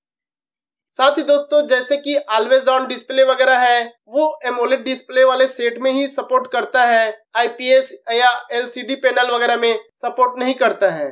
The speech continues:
तो आप ये मत कहिएगा कि दोस्तों ये फीचर्स तो मेरे में नहीं है, आपके डिवाइस में जो जो फीचर्स सपोर्ट करने वाला है वो आपको जरूर मिलेगा। तो इसके लिए आप स्टेबल अपडेट का वेट कीजिएगा। अगर स्टेबल अपडेट मिल गया होगा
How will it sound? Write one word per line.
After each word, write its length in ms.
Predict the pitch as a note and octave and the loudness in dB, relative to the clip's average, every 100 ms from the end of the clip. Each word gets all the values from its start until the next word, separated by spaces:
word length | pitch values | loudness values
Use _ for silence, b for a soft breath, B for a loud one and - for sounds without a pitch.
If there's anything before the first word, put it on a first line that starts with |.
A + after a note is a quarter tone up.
| - _ | -12 _
तो 100 | C4 B3+ | -2 2
आप 160 | C4 C4 | 2 0
ये 200 | B3 C#4 | 0 2
मत 240 | C#4 C#4 C#4 | 2 0 -2
कहिएगा 380 | C#4 C4+ C4+ C4+ | 0 2 2 0
कि 160 | C4+ B3 | -2 -6
दोस्तों 420 | A3 G#3+ - A#3+ A#3+ - - | -4 -4 -4 -4 -4 -8 -6
ये 100 | D#4 | -6
फीचर्स 480 | D4+ C#4 C#4 C4+ C#4 | -4 -4 0 -2 -4
तो 200 | C#4+ C#4 | -2 0
मेरे 260 | B3+ A3+ B3 | 2 0 0
में 100 | B3 | 0
नहीं 280 | A#3 A#3 G#3+ | 0 2 2
है, 260 | E3 C#3+ _ G#3 | 0 -4 _ -4
आपके 300 | A3 - C#4+ | -2 -2 -2
डिवाइस 360 | C4 B3 C4 | 0 0 0
में 160 | C#4 C#4 | -2 0
जो 140 | A#3 | -2
जो 120 | B3+ D4 | -2 -4
फीचर्स 460 | C4 A#3 C4 - | -6 -2 -2 -2
सपोर्ट 360 | A#3 - B3+ B3+ | -8 -2 -2 0
करने 220 | C4+ C4 | -2 2
वाला 300 | B3 A#3 A#3+ | 2 2 2
है 240 | A#3 A3 G#3 - _ | 2 2 0 -4 _
वो 100 | C4 D#4 | -2 2
आपको 380 | B3 A#3+ C#4+ A#3 | 2 0 -2 0
जरूर 280 | A#3 C4 A#3+ | 0 0 -2
मिलेगा। 460 | A3+ F#3 D#3+ D3+ C3+ - _ _ _ - | -2 -2 -2 -4 -8 -12 _ _ _ -4
तो 80 | C4+ | -2
इसके 280 | C4+ - C#4+ | -4 -8 -4
लिए 160 | C#4+ | 0
आप 420 | C#4+ A#3 A#3 - - _ | 0 0 -2 -4 -16 _
स्टेबल 440 | A#3+ - A#3+ A3 C4+ | -14 -8 -4 2 2
अपडेट 440 | B3 G3 A#3+ A#3+ - | 0 -2 -4 -2 -2
का 80 | C4 | -2
वेट 280 | G3+ A#3 - | 0 -4 -6
कीजिएगा। 560 | B3+ G#3+ A#3+ G#3 G3+ F#3+ - _ - | -12 -4 -2 2 2 2 -2 _ -6
अगर 260 | G#3+ C4 | -2 -2
स्टेबल 380 | B3+ - A3 C4 | -4 -6 -2 0
अपडेट 380 | C4 G#3 B3+ C4 | 0 0 0 -2
मिल 200 | A#3+ C4 | -4 -6
गया 240 | C4+ C4+ B3+ | 0 0 0
होगा 360 | A#3+ A#3 A#3+ | -2 0 0